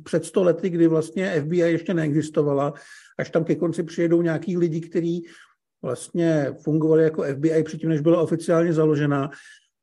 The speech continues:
A všechno jim to prostě rozdupou, protože celý ten komplot je v podstatě velmi jednoduchý. A o to víc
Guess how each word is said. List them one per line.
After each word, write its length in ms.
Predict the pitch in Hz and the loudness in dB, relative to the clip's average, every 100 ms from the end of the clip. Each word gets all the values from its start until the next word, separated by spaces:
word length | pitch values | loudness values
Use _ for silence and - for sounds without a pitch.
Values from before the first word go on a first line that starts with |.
| _ - | _ -8
A 80 | |
všechno 340 | - 170 170 165 | -4 -2 2 4
jim 140 | 165 | 4
to 100 | 165 | 2
prostě 360 | 160 139 - 175 | -2 -6 -2 2
rozdupou, 540 | 170 139 175 - 165 | 2 2 0 0 -2
protože 480 | 160 156 156 147 165 | 0 -2 0 -2 -4
celý 340 | 165 151 156 | -2 0 0
ten 220 | 156 180 156 - _ | 0 -4 -6 -14 _
komplot 720 | 175 220 254 262 135 117 - _ _ _ _ | 2 2 2 2 2 0 -10 _ _ _ _
je 140 | 147 135 | -6 -4
v 60 | |
podstatě 440 | - 156 170 196 160 | -6 -4 0 2 4
velmi 360 | 165 170 196 | 6 6 4
jednoduchý. 840 | 190 175 214 226 - 143 107 104 - _ - | 4 2 2 0 -2 -4 -6 -8 -16 _ -10
A 440 | 135 139 139 139 131 - - _ _ _ _ 170 | -6 -4 -4 -4 -8 -18 -20 _ _ _ _ -4
o 60 | 165 | 2
to 140 | 208 | 2
víc 400 | 175 190 - | 2 0 -2